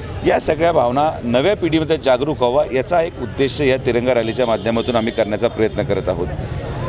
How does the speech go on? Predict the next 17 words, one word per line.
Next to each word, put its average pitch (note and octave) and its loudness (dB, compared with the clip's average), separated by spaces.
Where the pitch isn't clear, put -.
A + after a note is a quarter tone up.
पंच्याहत्तर D3 4
वर्ष C#3+ 2
पूर्ण C#3 2
होऊन D3 2
शहात्तरव्या D3 2
वर्षी D3 0
आपण C#3 -2
पदार्पण B2+ -2
करत A#2 0
आहोत B2+ 2
आणि D3 0
या D#3+ 4
स्वातंत्र्य D3+ 0
दिनाला C3 2
प्रत्येकाला F3 4
आपल्या D#3 2
देशाच्या D3+ 2